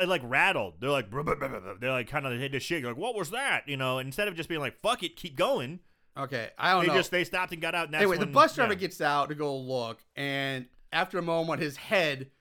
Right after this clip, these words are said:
Speaker 2: the severed head comes flying into the bus and lands, like, on the, the steps that lead up to the bus. And you see Leatherface come walking from behind,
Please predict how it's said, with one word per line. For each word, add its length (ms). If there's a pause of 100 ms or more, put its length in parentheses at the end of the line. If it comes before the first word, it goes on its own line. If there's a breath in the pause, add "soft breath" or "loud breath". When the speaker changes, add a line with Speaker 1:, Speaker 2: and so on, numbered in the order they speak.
(160)
Speaker 2:
the 80
severed 220
head 120
comes 200
flying 640
into 240
the 100
bus 520
and 120
lands, 300
like, 180 (100)
on 120
the, 100 (220)
the 120
steps 360
that 80
lead 160
up 100
to 60
the 100
bus. 380 (260 soft breath)
And 100
you 80
see 320
Leatherface 560
come 220
walking 320
from 140
behind, 540